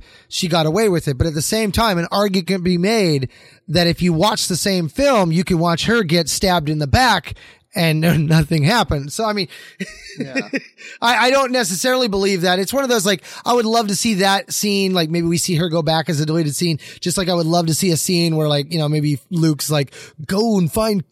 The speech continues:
Speaker 1: you know, Chewie and go to this place." Or, you know, like, to me, there are a couple little holes there that that's one of 'em.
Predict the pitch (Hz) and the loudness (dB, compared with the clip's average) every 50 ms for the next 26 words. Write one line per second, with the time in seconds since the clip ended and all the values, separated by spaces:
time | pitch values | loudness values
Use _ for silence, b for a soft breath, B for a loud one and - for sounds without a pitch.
0 | _ _ - 226 196 165 156 147 139 - - 262 254 240 220 196 170 160 151 165 | _ _ -10 -6 -4 -2 -2 -2 -2 -2 -2 0 2 2 2 2 2 2 0 0
1 | 196 202 196 185 202 190 - - - 160 143 131 117 - - 143 135 - 175 165 | 0 0 0 0 0 -2 -2 0 -2 0 0 -2 -2 -4 -4 -6 -6 -6 -4 -4
2 | 156 143 139 143 143 143 139 - - 175 185 226 233 226 214 185 147 B B B | -4 -2 -2 -2 -4 -4 -6 -6 -6 -6 -4 -2 0 0 0 0 -2 B B B
3 | B B B B 175 185 185 180 - - 202 165 185 175 180 180 165 139 147 180 | B B B B -2 0 0 0 0 -2 -2 0 0 0 0 0 0 0 0 0
4 | 180 165 170 143 120 151 151 143 143 127 139 143 - _ _ _ - 170 156 147 | 0 0 -2 -2 -2 -2 -2 -2 -2 -4 -6 -8 -8 _ _ _ -6 -6 -6 -6
5 | - - - 165 160 170 180 175 151 123 113 104 - 101 - | -6 -10 -8 -6 -4 -4 -4 -4 -4 -6 -8 -10 -14 -18 -20